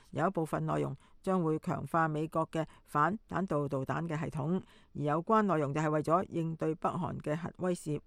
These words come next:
蘇利文話，美國將會大幅加強美國嘅導彈防禦系統。總統好快將會簽署呢一項法案，一切將會付諸實行。美國將會花額外嘅數十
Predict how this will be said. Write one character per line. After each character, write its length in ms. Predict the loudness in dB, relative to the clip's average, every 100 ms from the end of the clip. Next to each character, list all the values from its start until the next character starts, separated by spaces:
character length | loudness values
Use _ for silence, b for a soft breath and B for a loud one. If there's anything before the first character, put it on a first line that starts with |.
| _ -20 -8
蘇 120 | -2 0
利 80 |
文 160 | 0 0
話， 220 | 2 2 -2 -16 -4
美 120 | 2
國 140 | 4
將 160 | 6 6
會 80 | 6
大 180 | 6 6
幅 180 | 4 0
加 200 | 2 2
強 180 | 4 2
美 140 | 2 2
國 180 | 2 2
嘅 140 | 0
導 200 | 2 0
彈 240 | 2 0 0
防 240 | -4 -2
禦 80 | -2
系 60 | -2
統。 280 | -2 -2 -4 -8 -20 -10
總 220 | -4 -2
統 180 | -2 -2
好 200 | -2 -2
快 240 | 0 0
將 180 | 2 0
會 100 | 0
簽 260 | -2 -2 -2
署 160 | 0 -2 2
呢 80 | 2
一 20 |
項 180 | 2 -2
法 160 | -2 -2
案， 280 | 2 0 0 -10 -6
一 100 | -2
切 180 | 2 2
將 240 | 4 4 4
會 140 | 2
付 260 | -2 -6 -6
諸 240 | -2 -2
實 140 | -2 -6
行。 220 | -6 -6 -10 b b b
美 120 | -4
國 120 | 0
將 160 | 2 2
會 160 | 2 0
花 240 | 0 0
額 200 | 2 0 -2
外 160 | -4 -4
嘅 220 | -2 -4 -6
數 200 | -2 0
十 160 | 0